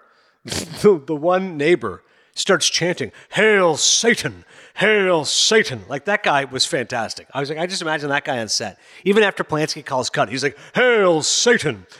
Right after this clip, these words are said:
Hail Satan!" I'm like, "All right, all right, en-, enough of the Satan worship." But she delivers <laughs> a baby that is Satan. And again, I saw parallels to the movie Mother, which was a terrible movie. And I love Darren Aronofsky, but that movie is awful.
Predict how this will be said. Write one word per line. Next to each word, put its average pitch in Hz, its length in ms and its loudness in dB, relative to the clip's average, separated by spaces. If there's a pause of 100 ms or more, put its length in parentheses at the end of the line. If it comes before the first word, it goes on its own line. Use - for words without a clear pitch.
(140)
Hail 202 560 2
Satan!" 180 460 2
I'm 117 60 -14
like, 131 120 -14
"All 175 60 -4
right, 143 140 -2
all 151 60 -4
right, 120 140 -6
en-, 117 140 -8
enough 185 300 0
of 175 60 -16
the 160 80 -6
Satan 151 300 -6
worship." 107 380 -12 (1120)
But 175 120 4
she 214 180 0
delivers 170 720 2 (180)
<laughs> - 160 -20
a 156 100 0
baby 151 300 0
that 123 160 -6
is 110 100 -6
Satan. 95 380 -8 (720)
And 165 320 0 (1080)
again, 160 480 0 (140)
I 151 60 -2
saw 196 220 2
parallels 190 420 2
to 165 80 -8
the 156 40 0
movie 147 140 0
Mother, 156 440 -2
which 143 200 -16
was 117 160 -14
a 107 80 -14 (180)
terrible 131 440 0
movie. 117 400 -8
And 113 100 -6
I 127 60 0
love 131 260 -2
Darren 120 220 -2
Aronofsky, 110 480 -6
but 92 140 -20
that 139 180 -4
movie 101 180 -10
is - 100 -20 (120)
awful. - 480 -2